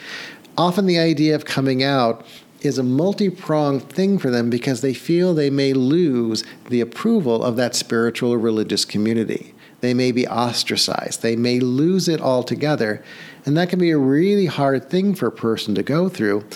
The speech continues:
if that spiritual or religious community has been a big part of their lives. So we're looking at all of these layers of things that may affect an L G B T Q people, cause those stressors, and lead to this idea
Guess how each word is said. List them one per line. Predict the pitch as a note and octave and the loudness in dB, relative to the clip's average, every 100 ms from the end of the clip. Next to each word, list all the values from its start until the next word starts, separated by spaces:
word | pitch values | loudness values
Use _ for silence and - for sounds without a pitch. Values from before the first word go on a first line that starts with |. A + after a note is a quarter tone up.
| - - - | -20 -14 -2
if | C#3 C#3+ D3 - | -2 -2 -6 -6
that | A#2+ B2+ A#2+ | 0 0 0
spiritual | - - C3+ C#3+ C#3+ B2 | -2 -2 0 0 0 0
or | A2+ | 2
religious | A#2+ G#2+ G#2 - | 0 0 -4 -4
community | - C#3 D#3 A#2 G#2 | -2 0 0 0 0
has | G#2+ | -2
been | A#2 A2+ | -2 -4
a | |
big | - - C3 B2 A2+ | -4 -2 0 -2 -4
part | - G#2 G2 | -2 -2 0
of | F#2+ | 0
their | F#2+ | 0
lives. | A2+ A#2+ F#2 - - - - - - - - - - - | 0 0 -2 -4 -6 -8 -20 -20 -20 -20 -18 -16 -14 -12
So | - C3+ | -4 0
we're | B2+ A#2+ | 2 2
looking | B2+ F#3+ G#3 F3+ | 2 2 2 2
at | C3+ | 2
all | A2 C3+ E3+ E3+ | 2 2 4 2
of | B2 | 2
these | A#2+ G#2+ | 2 2
layers | C3 F3 F3+ B2 A2 | 2 2 4 2 2
of | A2 | -2
things | - A#2+ A2+ A#2 - | -2 -2 0 0 -2
that | A#2 | -4
may | A#2+ C3+ F#3+ A3+ | -2 0 2 0
affect | G#3 - - G3+ C#3 - - - | 0 -4 0 0 0 -4 -12 -6
an | B2 | -4
L | B2+ C3 | 0 -2
G | A#2 | 0
B | A#2 A#2 | -2 -2
T | - A#2 G#2 | -4 -4 -4
Q | - G2+ | -4 -6
people, | - G3+ F#3+ A2+ G#2+ - - - - - | -2 -2 0 -2 -2 -8 -20 -20 -20 -6
cause | - A2+ A#2+ | 0 0 0
those | E3 E3+ - | 0 0 0
stressors, | - F#3+ F#3+ - G#2+ G#2+ G#2 - - - - | 0 2 2 2 0 0 -2 -10 -18 -12 -4
and | B2+ B2+ | 0 2
lead | B2 C3+ C3 B2+ | 2 4 2 0
to | - A#2 | -2 -2
this | A#2 A2 | 0 0
idea | A2+ A2+ G2+ G#2 G2 G2 | 0 0 0 0 0 0